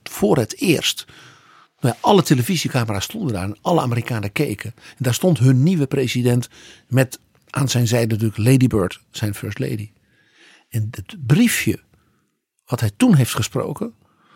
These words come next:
dat ligt daar. Dat was dus uitgetikt in dat vliegtuig door een secretaresse.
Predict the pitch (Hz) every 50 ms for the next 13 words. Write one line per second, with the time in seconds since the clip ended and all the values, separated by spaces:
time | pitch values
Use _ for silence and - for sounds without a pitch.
0 | _ _ - 107 98 - 123 147 - - - 143 143 - 202 - _ _ _ _
1 | _ _ _ _ - - 113 104 117 95 98 - - - - 233 226 - - 165
2 | - - 147 117 - - - - - - 202 196 175 156 127 127 110 110 - -
3 | - - 185 180 - - - 98 - 92 98 117 120 120 113 104 - - 120 -
4 | 110 - 120 - - 151 - - 170